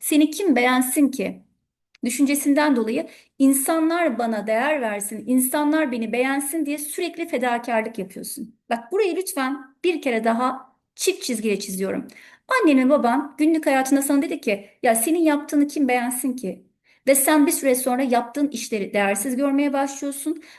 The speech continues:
ve hatta insanlar sana değerli davransınlar diye daha çok fedakarlık yapıp onların her istediğini yapmaya, kendini fedakarlıkla sevdirmeye çalışıyorsun. Bak, putlaşmış düşüncelere en belirgin örnek. Tıpkı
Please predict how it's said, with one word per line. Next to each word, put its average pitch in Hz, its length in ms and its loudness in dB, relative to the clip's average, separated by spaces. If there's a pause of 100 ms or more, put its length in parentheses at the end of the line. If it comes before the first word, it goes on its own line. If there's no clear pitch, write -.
ve 262 40 4
hatta 302 720 2 (140)
insanlar 302 540 6
sana 294 260 0
değerli 277 640 -2
davransınlar 202 800 -2
diye 339 260 -4 (240)
daha 302 240 2
çok 330 220 -2
fedakarlık 214 680 0
yapıp 349 340 -8 (220)
onların 392 420 2
her 466 260 2
istediğini 247 420 0
yapmaya, 220 480 0 (180)
kendini 392 360 2
fedakarlıkla 339 1080 2 (140)
sevdirmeye 226 640 0
çalışıyorsun. - 600 -12 (240)
Bak, - 200 -2 (160)
putlaşmış 349 680 -2
düşüncelere 269 800 -2 (200)
en 370 240 2
belirgin 226 400 -2
örnek. 185 400 -2 (580)
Tıpkı 370 540 0